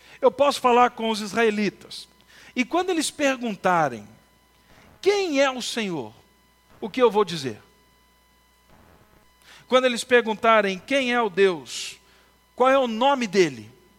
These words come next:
o que eu vou dizer?" Moisés estava falando com uma sarça que estava queimando. Então Deus responde,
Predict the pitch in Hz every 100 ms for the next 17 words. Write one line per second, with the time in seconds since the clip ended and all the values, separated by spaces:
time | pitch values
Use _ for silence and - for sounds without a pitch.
0 | _ _ _ _ _ _ _ _ 185 -
1 | 320 294 330 330 226 135 107 _ _ _
2 | _ _ - 165 135 151 196 202 208 208
3 | 208 214 220 175 - 180 185 160 123 -
4 | 123 147 143 - 127 120 98 92 _ _
5 | _ _ _ _ _ _ 988 988 _ _
6 | _ _ _ _ _ _ _ _ _ -
7 | 170 160 165 170 165 160 165 - - 101
8 | 101 -